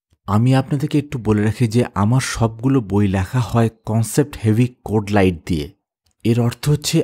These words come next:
আমরা যখন কোনো ব্যাপারে দর্শন বা এর কনসেপ্টটা ঠিকমতো ভালো বুঝে যাব, তাহলে সেটার জন্য কোড লেখা খুব সোজা।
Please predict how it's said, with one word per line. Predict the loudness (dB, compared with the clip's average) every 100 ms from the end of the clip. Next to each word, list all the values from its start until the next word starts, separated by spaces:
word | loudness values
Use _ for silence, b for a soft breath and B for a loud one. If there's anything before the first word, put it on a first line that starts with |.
| -2
আমরা | -4 0 2
যখন | 2 0 -2
কোনো | -2 -4 -2
ব্যাপারে | 0 -2 0 0 2 0
দর্শন | 0 2 2 0 0 0 0
বা | -2 -2
এর | -2 0
কনসেপ্টটা | 0 0 0 -2 -2 -6
ঠিকমতো | -8 -8 -4 -2
ভালো | 0 0 0
বুঝে | 0 2 4
যাব, | 4 2 -6 -10 -2
তাহলে | 0 2 0 -4
সেটার | -14 -4 0 0 0
জন্য | 0 0 0 -2 -2
কোড | 2 2 0 _ _ -8
লেখা | -2 -2 -2 -6
খুব | -6 -6 -6
সোজা। | -4 -2 0 -4